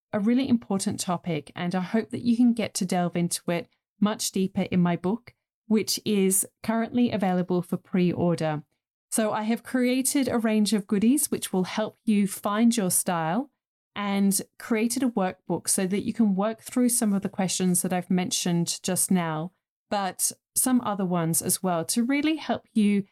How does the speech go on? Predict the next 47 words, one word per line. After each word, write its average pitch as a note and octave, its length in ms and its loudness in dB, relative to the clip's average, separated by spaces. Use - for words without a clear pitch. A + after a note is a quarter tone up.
get A3 260 -2
into A3+ 320 2
that G3+ 160 -4
mindset F3+ 760 0
of F3+ 240 -2
thinking G3+ 460 0
about E3+ 500 -2
what G#3 280 2
is G3+ 180 0
actually - 360 -2
most E3+ 340 2
important E3 520 -4
to - 160 -4
you. D#3 340 -2
'Cause A#3+ 200 -2
so C4+ 340 0
often A#3 440 0
when F#3 180 0
we're F#3+ 120 0
creating F#3+ 600 0
our F3+ 120 0
homes, E3 560 -2
we G3+ 100 2
look A#3 320 2
out - 220 -6
there, F3 240 0
we E3+ 160 0
look A3 220 0
at A#3 100 -4
what G#3 220 -4
everyone F3+ 440 0
else E3 260 -2
is F3 120 -4
doing, D#3 400 -4
but G3+ 200 -2
really C4 260 2
what A3+ 240 2
we F#3+ 120 2
need F3 220 2
to F#3 120 -4
do D#3+ 480 0
is - 220 -4
we F#3+ 120 2
need F#3+ 260 4
to - 140 -2
look F#3 300 0
within, D#3+ 480 -2